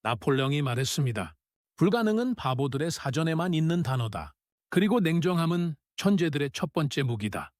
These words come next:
세상은 착한 사람보다 똑똑한 사람을 기억합니다. 똑똑한 사람보다 냉정한 사람을 존중합니다.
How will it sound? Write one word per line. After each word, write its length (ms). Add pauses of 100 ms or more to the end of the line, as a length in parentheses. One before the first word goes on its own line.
(300)
세상은 500
착한 380
사람보다 540 (100)
똑똑한 520
사람을 480
기억합니다. 760 (420)
똑똑한 440
사람보다 680 (120)
냉정한 520
사람을 400
존중합니다. 800